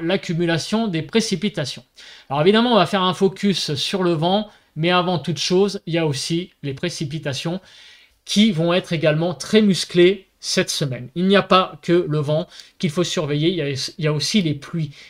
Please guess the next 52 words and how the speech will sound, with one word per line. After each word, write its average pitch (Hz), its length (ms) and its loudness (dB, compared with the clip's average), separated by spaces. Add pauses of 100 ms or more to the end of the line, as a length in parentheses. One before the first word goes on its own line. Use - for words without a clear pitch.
Et 143 100 -6
comme 180 200 0
on 175 100 0
peut 202 140 4
le 170 100 6
voir, 175 340 2
il 170 60 -6
y 156 60 -2
a 139 60 -4
beaucoup, 202 400 0
beaucoup 170 280 -4
de 170 120 4
pluies 185 280 -2
de 151 100 0
prévues 175 340 -2
sur 165 200 -4
le 160 120 -2
pays. 165 400 -2 (300)
Vous 165 100 -2
voyez 170 320 4
que 170 120 -4
globalement, 175 840 0 (400)
il 143 60 -6
y - 20 -2
a 139 60 -2
beaucoup 208 340 2
de - 60 -4
pluies 202 540 0
en 160 260 0
cumul. 175 580 2 (360)
Euh, 151 160 6
on 156 100 2
est 175 80 4
dans 160 140 0
le 165 80 6
orange, 185 480 6
donc 165 120 -2
ça 160 140 -2
va 160 120 2
être 160 60 0
des 135 140 -6
très 208 220 0
forts - 260 -4
cumuls 196 480 2 (220)
sur 190 520 2
Champagne-Ardenne, 196 1000 2
notamment, 165 680 -2
en 143 120 -8
allant 156 180 -2
vers 156 140 0
la 151 100 0
Lorraine, 185 520 2